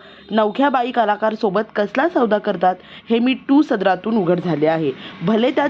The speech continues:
सहमती किंवा असहमती असेलही, आवडत नसेलही, तर पंधरा वीस वर्षानंतर साळसूतपणाचा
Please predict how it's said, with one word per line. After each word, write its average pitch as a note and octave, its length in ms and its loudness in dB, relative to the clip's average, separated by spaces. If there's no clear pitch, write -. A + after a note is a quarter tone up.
सहमती A#3 460 0
किंवा A#3 260 0
असहमती A3 680 0
असेलही, F#3+ 480 2
आवडत G3+ 400 0
नसेलही, A#3+ 580 2
तर C#4 100 2
पंधरा F#3+ 400 0
वीस B3 260 -4
वर्षानंतर A3 640 0
साळसूतपणाचा A3 840 -2